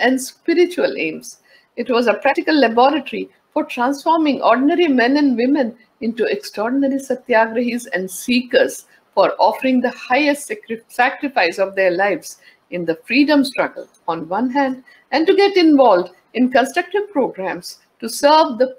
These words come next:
poorest of the poor by establishing their self-respect and dignity. I am happy to inform you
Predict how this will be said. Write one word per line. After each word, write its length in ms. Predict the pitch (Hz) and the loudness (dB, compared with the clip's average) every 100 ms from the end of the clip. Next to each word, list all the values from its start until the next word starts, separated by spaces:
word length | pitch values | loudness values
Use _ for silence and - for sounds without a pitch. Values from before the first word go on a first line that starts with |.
| - | -6
poorest 460 | 320 370 403 - | -4 -2 -4 -4
of 140 | 339 269 | -6 -6
the 80 | 240 190 | -8 -8
poor 280 | 165 - - _ _ _ _ _ _ - | -6 -8 -12 _ _ _ _ _ _ -6
by 160 | 202 | -4
establishing 720 | 190 - 262 269 262 269 269 247 | -2 -4 -2 0 -2 -6 -6 -2
their 160 | 180 | -2
self-respect 1400 | 175 - 269 277 - 233 220 - 233 254 - 294 302 - _ _ - | -2 -4 -4 -4 -6 -6 -6 -8 -6 -6 0 0 0 -12 _ _ -6
and 340 | 226 294 262 | -2 0 0
dignity. 600 | 160 139 120 135 - - _ _ _ _ - | -2 -8 -10 -14 -14 -20 _ _ _ _ -2
I 120 | 233 | 2
am 100 | 262 | 2
happy 320 | 269 254 339 | 2 2 0
to 100 | 349 | 0
inform 460 | 330 294 285 277 285 | -2 -2 0 0 0
you 180 | 320 | -2